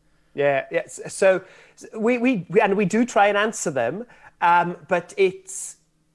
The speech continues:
what we find is that most of the people that are proposing these ideas, uh, have no idea really what, firstly, modern science is and what the scientific process is, or even really what modern cosmology is, and in the sense that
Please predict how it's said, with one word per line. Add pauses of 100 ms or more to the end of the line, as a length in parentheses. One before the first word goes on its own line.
what
we
find
is
that
most
of
the (200)
people
that
are
proposing
these
ideas, (1120)
uh, (160)
have
no
idea
really
what,
firstly,
modern
science
is
and
what
the
scientific
process
is, (440)
or
even
really
what
modern
cosmology
is,
and
in
the
sense
that